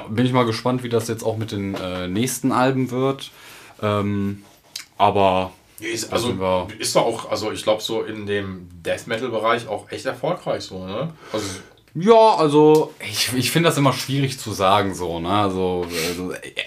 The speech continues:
Speaker 1: ich kann das halt als, als, als, äh, jemand, der in der Band ist,
Speaker 2: Ja,
Speaker 1: das
Speaker 2: ist,
Speaker 1: nicht
Speaker 2: äh,
Speaker 1: so, so sehen, ne? Klar, wenn andere sagen, "Ey, ihr seid da, da",
Speaker 2: Ja.
Speaker 1: das ist halt, wirkt halt für die Leute anders, ne? Wenn man halt
Speaker 2: Ich,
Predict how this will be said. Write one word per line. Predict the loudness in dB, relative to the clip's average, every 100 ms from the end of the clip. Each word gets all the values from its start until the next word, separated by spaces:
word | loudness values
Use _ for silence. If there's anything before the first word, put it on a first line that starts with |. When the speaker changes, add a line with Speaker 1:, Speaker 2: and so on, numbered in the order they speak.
| -10 -20 -20
Speaker 1:
ich | -14 -2
kann | 2
das | 2 4
halt | 4
als, | 4 2 2
als, | -2 -2 -2 -2
als, | -2 -2 -4 -8 -4
äh, | -2 0
jemand, | 0 0 0
der | 2 2
in | 2
der | 0
Band | 0 -2 0
ist, | 2
Speaker 2:
Ja, |
Speaker 1:
das | 4 4
Speaker 2:
ist, | 0
Speaker 1:
nicht | 0
Speaker 2:
äh, | 0
Speaker 1:
so, | 2 4 4 4 0 -4 -8
so | -10 -4
sehen, | -2 -2
ne? | -2 -6
Klar, | 0 0 2
wenn | 0
andere | -4 -4
sagen, | -2 -2
"Ey, | 0 -2 -2
ihr | -2 -2
seid | -2 -2
da, | -2 -4
da", | -2 2
Speaker 2:
Ja. | 4 4
Speaker 1:
das | 0
ist | -4
halt, | -4 -4 -10 -18 -16 -18 -20 _ -12
wirkt | 2 4 6
halt | 2
für | 2
die | -2
Leute | 2 2 2 0
anders, | 0 0 -4 -8
ne? | -4 -2
Wenn | -2
man | -2
halt | -2 -4 -8 -20 -18 -18 -20 _ _ _ -20 -20 -10
Speaker 2:
Ich, | -10